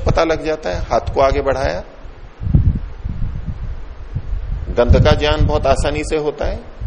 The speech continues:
उसके लिए कोई प्रयत्न नहीं करना पड़ता हमें।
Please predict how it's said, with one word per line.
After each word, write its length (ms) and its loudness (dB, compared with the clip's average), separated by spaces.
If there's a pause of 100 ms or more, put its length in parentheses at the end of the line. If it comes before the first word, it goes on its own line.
(2000)
उसके 160 -6
लिए 100 -2
कोई 220 2
प्रयत्न 400 -2
नहीं 140 -6
करना 260 -6
पड़ता 320 -6
हमें। 240 -4